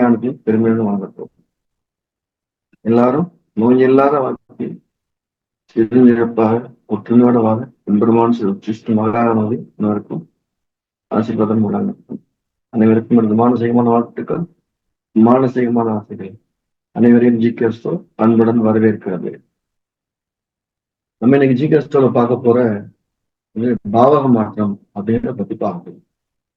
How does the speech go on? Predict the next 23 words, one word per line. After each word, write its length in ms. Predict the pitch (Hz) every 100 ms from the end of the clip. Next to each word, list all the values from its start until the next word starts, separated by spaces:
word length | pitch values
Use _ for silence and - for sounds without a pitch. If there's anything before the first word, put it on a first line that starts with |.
| _ _ _ _ _ _ - - - _ _ _ _ _ _ _ -
ஒரு 100 | 113 117
வகுப்பு 440 | 131 147 - 156 151 - 117
அப்படின்னு 300 | 120 131 120
வந்தவனே 380 | 123 131 139 139
அவங்க 280 | 123 120 110 123
கேட்கறது, 340 | 117 107 120 - _ _ _ _ _ _ _ _ _ _ -
தசாபதி 520 | 123 143 156 139 131
பத்தி 180 | 127 123 120
பலன் 320 | 113 135 123
சொல்லும் 220 | 120 113
போது 180 | 113 113 110
கேட்கறது 360 | 107 107 104 101
முக்கியமான 500 | 101 143 139 147 139
கொஸ்டின் 260 | 117 113 117
என்னன்னா 220 | 117 139 - 113
பாவக 260 | 113 110 101
மாற்றம். 260 | 101 - _ _ _ _ _ _ _ _ _ _ _ _ -
சார், 200 | 127 123 127
செவ்வாய் 340 | 131 135 131 120
அஞ்சுல 280 | 120 117 107
இருக்கு 320 | 98 101 95 104
சார், 180 | 98 - _ _ _ _ _ _ _ _ _ _ - 123
பாவத்துல 480 | 131 123 123 110